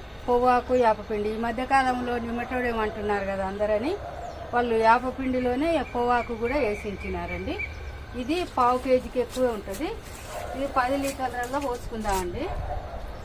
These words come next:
పది లీటర్లలో పోసుకొని ఇట్లా కలిపి,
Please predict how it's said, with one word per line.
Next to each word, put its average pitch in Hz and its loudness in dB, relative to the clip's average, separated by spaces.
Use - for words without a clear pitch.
పది 240 -4
లీటర్లలో 269 -4
పోసుకొని 202 -6
ఇట్లా - -6
కలిపి, 262 -4